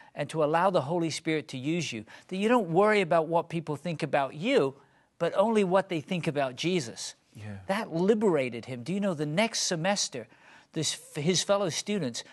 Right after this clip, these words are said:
Speaker 1: were stunned at how powerfully he preached.
Speaker 2: Mm.
Speaker 1: In fact, he was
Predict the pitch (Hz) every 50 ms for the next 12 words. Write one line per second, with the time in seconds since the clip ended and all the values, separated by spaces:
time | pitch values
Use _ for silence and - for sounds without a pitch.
0 | - _ - 156 175 143 - - - - - - _ - 233 247 262 226 147 113
1 | 101 - - _ _ _ _ _ _ _ _ _ _ _ - 165 175 - - -
2 | - 220 226 220 185 - - - 233 233 247 254 220 - - 175 160 143 131 156
3 | 151 - - 247 262 214 117 - - - - - _ _ _ _ _ _ _ _
4 | _ 131 127 120 113 170 165 151 - 226 214 190 - - 202 233 226 190 180 151
5 | - -